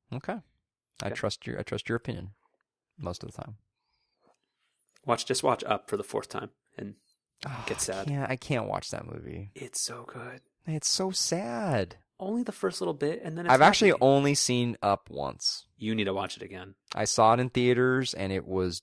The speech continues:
Speaker 1: just bone-crushingly sad.
Speaker 2: Uh, Doug is the best.
Speaker 1: No, I, it is, it is a wonderful movie, but it, ugh, can't watch it.
Speaker 2: Yeah. Do it again.
Speaker 1: Mm-mm.
Speaker 2: Okay. And,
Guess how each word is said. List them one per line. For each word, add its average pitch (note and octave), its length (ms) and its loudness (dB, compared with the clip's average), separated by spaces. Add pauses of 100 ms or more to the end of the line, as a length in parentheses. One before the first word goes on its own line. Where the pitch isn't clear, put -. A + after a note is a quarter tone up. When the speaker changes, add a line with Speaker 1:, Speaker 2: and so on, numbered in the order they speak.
Speaker 1:
just F#2+ 260 -2 (800)
bone-crushingly F#2+ 720 -2
sad. E2 520 -10 (100)
Speaker 2:
Uh, G2 340 -10 (220)
Doug G#2 240 -4
is F#2+ 100 -4
the - 80 -14
best. - 480 -18 (420)
Speaker 1:
No, G3+ 300 2
I, C3 80 6
it D3 240 4
is, D#3+ 200 4
it C3+ 120 6
is B2+ 140 4
a A2 100 4
wonderful A#2 1040 4
movie, D2 380 -12 (680)
but F#2+ 360 2 (260)
it, F#2 260 -2 (180)
ugh, D2+ 160 -10 (280)
can't - 240 -14
watch - 180 -16
it. - 100 -18 (360)
Speaker 2:
Yeah. - 160 -12 (720)
Do G#2+ 100 -4
it G2 60 -4
again. - 180 -12 (580)
Speaker 1:
Mm-mm. - 400 -14 (280)
Speaker 2:
Okay. - 220 -4 (720)
And, C3 480 4